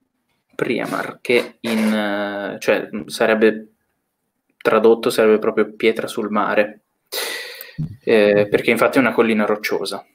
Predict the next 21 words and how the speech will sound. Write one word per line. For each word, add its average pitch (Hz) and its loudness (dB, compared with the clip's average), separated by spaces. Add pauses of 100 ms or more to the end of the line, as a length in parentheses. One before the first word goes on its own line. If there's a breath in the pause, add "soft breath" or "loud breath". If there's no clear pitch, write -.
(360 loud breath)
è - -10
molto 113 2
piccola, - -4
eh, - -4
e 107 6
ora 113 8
è 113 2
completamente 110 -4
sovrastata 107 -4
da 101 -4
questa 101 -6 (120)
fortezza. - -6 (880 loud breath)
E 143 8
quella 175 4
lì 156 2
era, 127 2
è - -10
stata - -2
anche 127 -2
il 151 -2
nucleo 143 2